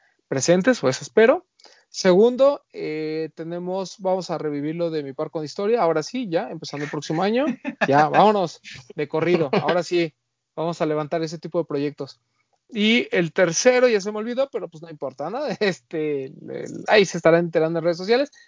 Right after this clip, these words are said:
Speaker 1: Ah, no, claro, tenemos el top cinco, el top cinco de, de, de ustedes y de nosotros, ya saben, en, este, en la, en sus redes sociales,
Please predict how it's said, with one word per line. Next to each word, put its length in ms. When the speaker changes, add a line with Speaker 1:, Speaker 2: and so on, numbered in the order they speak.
Speaker 1:
Ah, 140
no, 120
claro, 280
tenemos 300
el 100
top 160
cinco, 400
el 140
top 140
cinco 400
de, 840
de, 220
de 300
ustedes 600
y 100
de 140
nosotros, 580
ya 100
saben, 440
en, 180
este, 340
en 120
la, 260
en 180
sus 180
redes 180
sociales, 600